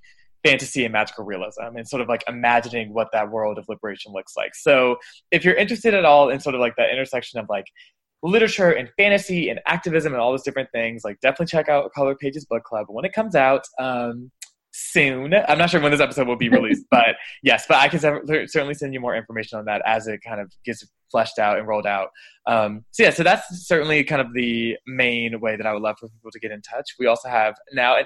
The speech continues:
Speaker 1: email address, um,
Speaker 2: Mm-hmm.
Speaker 1: called These Colored Pages, so T H E S E C O L O R E D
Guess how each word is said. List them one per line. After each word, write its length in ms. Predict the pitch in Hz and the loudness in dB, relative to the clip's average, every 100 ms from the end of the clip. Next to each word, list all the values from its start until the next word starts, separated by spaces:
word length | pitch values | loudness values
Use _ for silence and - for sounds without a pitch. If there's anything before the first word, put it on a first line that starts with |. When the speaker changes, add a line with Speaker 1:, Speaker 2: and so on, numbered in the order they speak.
| - | -2
Speaker 1:
email 360 | 196 254 233 214 | -6 0 4 4
address, 520 | 185 180 185 247 - - - - - | 6 6 4 0 -10 -18 -16 -12 0
um, 320 | 139 135 127 | 4 6 4
Speaker 2:
Mm-hmm. 220 | 180 180 - | 2 0 2
Speaker 1:
called 360 | 170 135 135 - _ 147 | 6 6 6 2 _ -8
These 300 | 147 165 - | -4 -4 -2
Colored 340 | - 147 170 | 0 2 0
Pages, 460 | - 127 120 135 - | -4 -4 -2 -4 0
so 200 | 123 117 - | 0 -2 -6
T 440 | - 170 185 202 - | -12 -6 -6 -2 0
H 280 | 147 143 - | 0 -2 -8
E 180 | 131 135 | -6 -2
S 160 | 127 127 - | -2 -4 -8
E 280 | 120 113 117 | -8 -8 -10
C 360 | - 131 135 - | -10 -6 -4 -2
O 140 | 123 | 0
L 280 | 123 113 107 - | 0 -2 -4 -4
O 180 | 104 - | -4 0
R 400 | 180 180 175 175 | 4 4 2 0
E 180 | - 185 | -4 -6
D 360 | 160 123 123 | -4 -4 -4